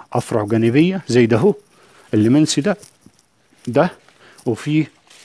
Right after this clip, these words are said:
تقليم ورق عشان بس تبقى ايه، تبقى عارف. أهو. الأدوار دي، الدور ده هوت خلاص أهو. ده، ده، ده،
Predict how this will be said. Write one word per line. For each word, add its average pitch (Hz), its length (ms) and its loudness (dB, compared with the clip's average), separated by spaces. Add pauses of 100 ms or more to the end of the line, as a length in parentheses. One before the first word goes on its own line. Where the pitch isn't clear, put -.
(600)
تقليم 123 340 2
ورق 117 300 2
عشان 107 260 -2
بس 107 180 -2
تبقى 107 240 -4
ايه، 113 220 -2
تبقى 95 300 -6
عارف. - 400 -8 (680)
أهو. 160 180 0 (2750)
الأدوار 107 400 -2
دي، 127 300 0 (160)
الدور 101 180 -6
ده 95 120 -6
هوت 107 220 -4
خلاص 110 340 -6
أهو. 139 200 -8 (800)
ده، 127 160 -2 (500)
ده، 101 200 -4 (580)
ده، 110 160 -4